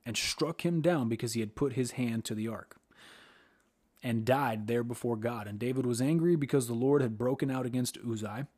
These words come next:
and his place is called Perez Uzzah to this day. And David was afraid. Just keep, just stick with me, guys. I'm getting,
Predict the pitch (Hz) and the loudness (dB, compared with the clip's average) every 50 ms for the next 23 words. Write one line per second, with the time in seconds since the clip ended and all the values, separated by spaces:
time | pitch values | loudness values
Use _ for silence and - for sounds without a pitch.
0 | _ _ _ _ _ - - - - - - - _ - 113 110 123 120 - - | _ _ _ _ _ -20 -20 -20 -20 -20 -20 -14 _ -6 -2 0 0 0 -2 -2
1 | - - 135 143 151 - - 139 - - - 127 123 127 123 123 - _ _ _ | 2 2 4 4 4 2 0 -2 -2 -2 0 2 2 2 0 -2 -6 _ _ _
2 | _ - - 135 127 131 139 165 190 165 135 120 113 107 101 104 110 113 131 147 | _ -6 -2 2 4 6 6 8 6 6 4 2 0 0 -2 -4 -4 -4 -6 -8
3 | - - - - - 117 117 131 120 - 139 156 160 123 - - - _ _ _ | -8 -10 -8 -4 -2 -2 0 0 0 2 4 4 4 2 0 -12 -20 _ _ _
4 | _ - - - - _ - 127 135 131 151 151 165 170 165 160 160 143 165 151 | _ -20 -20 -20 -20 _ 0 0 2 4 4 6 8 8 8 8 8 6 4 2
5 | - - 151 156 160 131 123 123 120 - - - 131 - 127 139 127 - - - | 4 6 6 6 6 4 0 -2 -4 -2 -2 -2 -2 0 0 0 0 0 -2 -4
6 | - - - 147 127 127 123 107 110 104 110 107 104 104 107 101 110 107 117 113 | -2 0 2 4 4 4 4 4 2 0 -2 -2 -4 -4 -4 -4 -4 -4 -6 -6